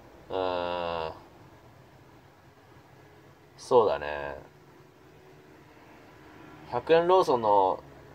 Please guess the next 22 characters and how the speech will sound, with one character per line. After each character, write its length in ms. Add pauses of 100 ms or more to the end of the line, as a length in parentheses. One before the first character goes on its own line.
(180)
一 160
番 180
で 120
か 100
い 60
弁 260
当、 460 (1800)
い 80
っ 100
ぺ 120
ん 40
に 60
二 240
つ 40
食 120
っ 80 (100)
た 120
り 80
と 100
か 180
し 80
た 240